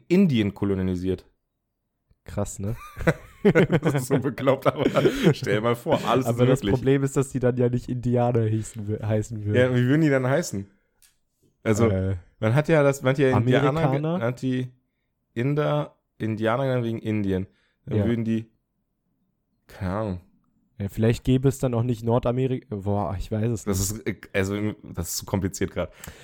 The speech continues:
Speaker 2: Ja,
Speaker 1: Egal.
Speaker 2: aber auf jeden Fall, das war halt mein, mein, äh, Konflikt, weil ich, also ich dachte mir, auf dem, auf dem dritten Platz hatte ich die amerikanischen Unabhängigkeitskriege.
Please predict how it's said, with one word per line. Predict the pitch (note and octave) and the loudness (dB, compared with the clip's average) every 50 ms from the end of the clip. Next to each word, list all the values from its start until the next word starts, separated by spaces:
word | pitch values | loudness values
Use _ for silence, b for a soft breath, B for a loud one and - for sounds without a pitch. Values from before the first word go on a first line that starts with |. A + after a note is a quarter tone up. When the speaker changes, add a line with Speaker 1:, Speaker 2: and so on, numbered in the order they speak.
| B | B
Speaker 2:
Ja, | B2+ | -2
Speaker 1:
Egal. | C3 A2+ G3 D3 | 2 4 6 6
Speaker 2:
aber | A#2+ A#2 B2+ | 6 4 4
auf | B2 - - | 2 4 2
jeden | D3 D#3 D#3+ | 2 2 2
Fall, | - - - C3 C#3 D#3+ F#3+ A#3 B3+ b b b b b b b b b | 0 0 2 2 2 2 2 0 -4 b b b b b b b b b
das | - B2+ C3 B2+ - B2 | -2 0 0 0 2 2
war | C3 C#3 D#3+ D3+ | 4 4 4 4
halt | D#3+ D#3+ D3+ - | 2 0 0 0
mein, | B2+ B2 B2+ C3 C#3 C#3+ C#3 B2 - | -2 0 2 2 2 0 -2 -4 -8
mein, | - B2 B2 A#2+ B2 A#2+ A#2+ A#2+ | -6 -2 0 0 0 0 -4 -4
äh, | A2+ - A2+ A2 A2 A2 A2 G#2+ G#2+ G#2 - _ _ _ _ _ | 0 2 2 4 4 4 2 2 0 -2 -4 _ _ _ _ _
Konflikt, | - - - A#2+ A2+ - - - B2+ C#3+ - - B B B D3 B | -2 0 0 0 0 -2 0 0 0 0 0 -2 B B B -18 B
weil | - A#2+ A#2 A#2 | 0 2 4 4
ich, | A#2+ A#2 - - - _ _ _ _ _ _ | 2 0 -2 -8 -18 _ _ _ _ _ _
also | - C3+ A#2+ B2 | -2 0 0 0
ich | B2 - | -2 -2
dachte | - C#3+ C#3 - - | -2 -2 -2 -2 -2
mir, | E3 D#3+ C#3 | -2 0 0
auf | A#2 - | 0 -2
dem, | - B2+ A#2 A#2 A#2 | -2 -4 -4 -4 -4
auf | - A#2+ A#2+ | -4 -4 -4
dem | - - A#2 A2 | -2 -4 -4 -2
dritten | - A#2+ D#3 - C#3 C#3 | -2 -2 -2 -2 -4 -2
Platz | - - C3+ B2 - - | 0 0 0 0 0 0
hatte | C#3 B2+ B2 - C#3+ | 0 0 0 0 -2
ich | C#3+ C#3 - _ | -2 -2 -6 _
die | C#3 C3 B2+ | -6 -4 -2
amerikanischen | A#2 B2+ B2+ B2+ B2+ - - C3+ C3 C3 B2 - C3 A#2+ | 0 0 0 0 0 -2 0 0 0 0 -2 -2 -4 0
Unabhängigkeitskriege. | A2 A2 G2+ - - G#2 F#2+ F#2 F2 - - - F#2 F#2 - - - - - G2+ G2+ F#2+ G#2 - - G#2 | 2 2 2 2 2 -2 -2 -2 -4 -6 -6 -8 -8 -8 -8 -12 -12 -8 -6 -6 -6 -6 -6 -8 -10 -10